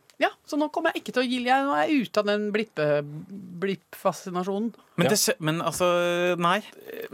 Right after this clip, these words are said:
Speaker 2: Det er mulig at det er litt forskjell på, eh, butikkene rundt omkring i byen,
Speaker 1: Ja.
Speaker 2: og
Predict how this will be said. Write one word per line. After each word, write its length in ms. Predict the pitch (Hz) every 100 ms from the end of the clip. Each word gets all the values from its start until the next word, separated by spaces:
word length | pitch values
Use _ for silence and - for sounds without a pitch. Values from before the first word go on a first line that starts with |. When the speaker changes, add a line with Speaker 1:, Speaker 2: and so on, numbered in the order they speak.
| - -
Speaker 2:
Det 40 |
er 40 |
mulig 180 | 156 135
at 100 | 127
det 100 | 143
er 80 | 127
litt 100 | 123
forskjell 340 | - - 110 110
på, 120 | 113 110
eh, 640 | 110 110 110 113 110 113 110 113 -
butikkene 460 | 139 127 120 117
rundt 120 | 120 117
omkring 340 | 120 117 117 113 117 117
i 40 |
byen, 340 | 117 135 170
Speaker 1:
Ja. 180 | 208 208
Speaker 2:
og 240 | 120 127